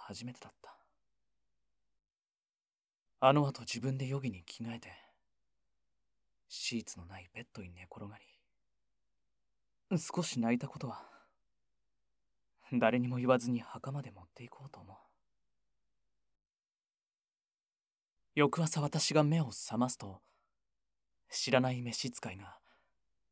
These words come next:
朝食を持ってきていた。おかしいと思って聞いてみると、彼女は朝方、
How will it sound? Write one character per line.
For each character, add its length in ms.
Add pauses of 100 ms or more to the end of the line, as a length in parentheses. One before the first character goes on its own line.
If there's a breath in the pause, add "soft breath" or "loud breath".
(180)
朝 180
食 300
を 60
持 100
っ 60
て 120
き 80
て 120
い 80
た。 200 (1900)
お 100
か 120
し 220
い 40
と 120
思 100
っ 40
て 220
聞 140
い 60
て 100
み 100
る 80
と、 280 (840 soft breath)
彼 220
女 120
は 100
朝 180
方、 360